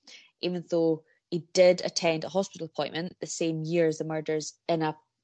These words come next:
lo-, a location, sorry, proximate, in proximity to Lanhari, but there is actually no proof of him being in Lanhari. Also, they then said he was expe-, obviously we go back to the main theory, they were expecting a visitor. There is no evidence that they knew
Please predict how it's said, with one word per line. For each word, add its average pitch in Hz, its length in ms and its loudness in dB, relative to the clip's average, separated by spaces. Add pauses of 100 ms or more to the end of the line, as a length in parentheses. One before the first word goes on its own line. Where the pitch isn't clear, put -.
(160)
lo-, 175 400 -2
a 160 120 2
location, 160 420 -4
sorry, 151 220 0
proximate, - 640 -6 (160)
in 175 200 2
proximity 160 640 0
to 165 80 2
Lanhari, 151 560 2 (380)
but 170 200 8
there 151 120 0
is 156 120 2
actually 156 300 -6
no 151 100 -4
proof 147 220 -8
of 143 60 -8
him 147 160 -4
being 160 360 6
in 147 180 -2 (140)
Lanhari. 147 460 2 (920)
Also, 208 720 4 (240)
they 196 100 -2
then 190 400 -2
said 170 300 -6
he 165 60 -8
was 160 160 -12
expe-, - 280 -16
obviously 165 320 0
we 151 60 -2
go 160 80 -6
back 160 160 0
to - 80 -12
the 160 60 -8
main 165 180 -6
theory, 156 180 -2
they 160 60 2
were 156 80 -2
expecting 156 380 -8
a - 20 -14
visitor. 190 600 -2 (1040)
There 170 140 6
is 165 160 2
no 180 240 0
evidence 175 360 0
that - 80 -10
they 170 80 -8
knew 175 300 -6